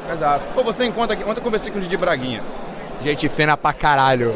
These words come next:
Speaker 2: Mas você não consegue conversar com o Didi Braguinha.
Speaker 1: <laughs>
Speaker 2: O cara tem uma mente
Speaker 1: Não, olha só,
Speaker 2: particular dele.
Speaker 1: você conversa, é difícil acompanhar.
Speaker 2: Exato. A gente
Speaker 1: Ele te leva pela conversa dele, que é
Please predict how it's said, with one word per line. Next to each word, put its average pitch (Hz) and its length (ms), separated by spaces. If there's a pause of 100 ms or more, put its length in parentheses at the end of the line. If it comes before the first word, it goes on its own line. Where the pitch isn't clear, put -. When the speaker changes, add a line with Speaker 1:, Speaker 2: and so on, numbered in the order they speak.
Speaker 2:
Mas 190 100
você 247 80
não 269 80
consegue 254 260
conversar 226 280
com 226 60
o - 20
Didi 208 180
Braguinha. 175 400
Speaker 1:
<laughs> - 1040
Speaker 2:
O - 20
cara 262 220
tem 269 100
uma 262 140
mente 226 280
Speaker 1:
Não, 196 160
olha 240 140
só, 226 140
Speaker 2:
particular 226 400
dele. 196 180
Speaker 1:
você 233 180
conversa, 180 640
é 170 60
difícil 190 340
acompanhar. 226 640
Speaker 2:
Exato. 165 540
A 185 60
gente 185 100
Speaker 1:
Ele 233 120
te - 200
leva 285 640
pela 302 260
conversa 254 480
dele, 196 300
que - 100
é - 20